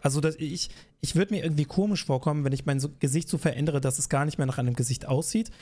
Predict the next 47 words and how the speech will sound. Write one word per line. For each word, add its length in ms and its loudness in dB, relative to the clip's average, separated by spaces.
und 100 2
mich 100 2
dann 140 0
so 80 -2
verkaufe. 580 0
Also 220 0
am 120 0
Ende 180 2
des 140 -2
Tages 280 2
gibt 180 -2
es 80 0
doch 140 0
immer 220 2
Menschen, 300 -2
die, 240 2
<laughs> 600 -2
die 200 2
sehen 260 2
mich 140 0
im 80 -12
echten 280 -2
Leben 280 2
und 120 -2
sehen, 240 2
wie 60 2
ich 140 -2
wirklich 260 -2
aussehe 400 2
und 100 0
so. 140 0
Also 160 0
natürlich 460 2
ist 180 -4
das 240 -2
viel 200 4
Unsicherheit 680 0
auch, 260 0
aber 200 0
ich 100 -4
bin 120 0
froh, 220 2
dass 200 -2
ich, 240 -4
keine 280 -2
Ahnung, 260 0
insoweit 520 0